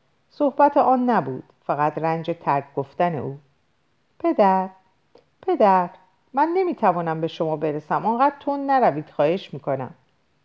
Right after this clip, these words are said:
رو کردن به وظیفه، به واقعیت، مانند حلقه فیلمی که به آهستگی برگردد. پدر رالف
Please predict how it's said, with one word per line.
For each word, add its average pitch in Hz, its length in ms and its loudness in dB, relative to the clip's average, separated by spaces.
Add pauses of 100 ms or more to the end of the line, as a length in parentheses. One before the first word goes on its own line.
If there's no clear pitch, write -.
(420)
رو 302 180 4
کردن 285 500 6
به 262 100 6
وظیفه، 202 720 2
به 196 120 0
واقعیت، 175 760 2 (460)
مانند 190 400 0
حلقه 185 520 0
فیلمی 220 440 -2
که 185 140 -6
به 170 100 0
آهستگی 170 640 -2
برگردد. 143 720 -4 (680)
پدر 156 280 -2
رالف 233 300 2